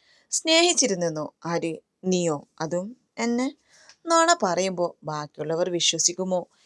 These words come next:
എന്നെങ്കിലും നോക്കണ്ടേ പാർവതി?" കാശി പുച്ഛത്തോട് ചോദിച്ചു. "ഞാൻ നുണയല്ല പറഞ്ഞത്. കാശിയോടെല്ലാം ഏറ്റുപറഞ്ഞ് മാപ്പിരക്കണമെന്ന് പലതവണ ആഗ്രഹിച്ചിരുന്നതാണ്. പക്ഷേ ആത്മധൈര്യം ഉണ്ടായില്ല." "അങ്ങനെ ഒരു തോന്നൽ നിനക്കുണ്ടായിരുന്നെങ്കിൽ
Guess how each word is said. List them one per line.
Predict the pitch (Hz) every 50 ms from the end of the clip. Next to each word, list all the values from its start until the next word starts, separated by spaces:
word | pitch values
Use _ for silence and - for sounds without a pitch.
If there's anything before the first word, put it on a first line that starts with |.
| _ _ _
എന്നെങ്കിലും | 302 294 294 294 302 311 294 277 294 269 220
നോക്കണ്ടേ | 180 160 160 160 - 196 196 190 185
പാർവതി?" | 175 165 156 165 160 160 151 160 160 - - _
കാശി | - 156 151 156 - 170
പുച്ഛത്തോട് | - 165 - - 160 - 170 165 156
ചോദിച്ചു. | 170 180 175 165 156 160 - - 170 165 - _ _ _ _ _ _ _ _ _ _
"ഞാൻ | - 294 294 277
നുണയല്ല | 233 202 175 170 190 190 180 170 175 185
പറഞ്ഞത്. | 180 170 165 156 160 160 156 156 147 - _ _ _
കാശിയോടെല്ലാം | - 156 151 151 - - 165 160 160 160 160 165 160 - -
ഏറ്റുപറഞ്ഞ് | 160 160 156 - 160 165 165 165 165 165
മാപ്പിരക്കണമെന്ന് | 165 160 151 151 151 - 165 165 165 - 175 170 165 165 165 165 160 -
പലതവണ | 160 156 156 151 160 160 160 160 156 -
ആഗ്രഹിച്ചിരുന്നതാണ്. | 160 160 156 147 143 156 151 156 165 - - 175 160 170 165 165 156 165 156 151 156 156 160 _ _ _ _ _ _ _ _ _ -
പക്ഷേ | 277 277 - - 262 254 - - -
ആത്മധൈര്യം | 175 165 156 - 175 185 175 185 180 175 175 175
ഉണ്ടായില്ല." | 160 151 151 160 160 165 165 156 151 160 160 151 - _ _ _ _ _ _ _ _ _ _ _ _ _ -
"അങ്ങനെ | 277 285 285 285 302 294 302
ഒരു | 302 285
തോന്നൽ | 285 262 214 185 175 170 175 175
നിനക്കുണ്ടായിരുന്നെങ്കിൽ | 175 175 170 170 170 - 170 165 156 160 156 156 160 160 170 170 165 156 170 165